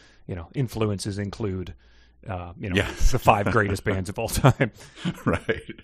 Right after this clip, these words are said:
Speaker 2: <laughs> Um, but, uh, hit 'em with the departments. We have them, right?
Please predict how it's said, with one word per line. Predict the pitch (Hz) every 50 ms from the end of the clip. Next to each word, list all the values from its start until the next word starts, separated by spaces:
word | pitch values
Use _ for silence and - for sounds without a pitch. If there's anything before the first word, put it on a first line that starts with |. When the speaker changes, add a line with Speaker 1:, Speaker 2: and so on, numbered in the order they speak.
| _ - - - - - - - - -
Speaker 2:
<laughs> | - 80 - - - - - - - - - - - - - - - - - -
Um, | 117 113 107 107 107 107 107 107 110 110 -
but, | 107 98 123 120 120 117 -
uh, | 123 117 110 110 110 107 107 107 - 110 - - - - - - - -
hit | 85 107 139 156
'em | 160 156
with | 151 135 120
the | 117
departments. | 98 110 - 107 104 110 107 113 117 123 127 - - - 104
We | 101 92
have | 95 92 87 87
them, | 87 90 92 95
right? | 87 85 87 92 95 -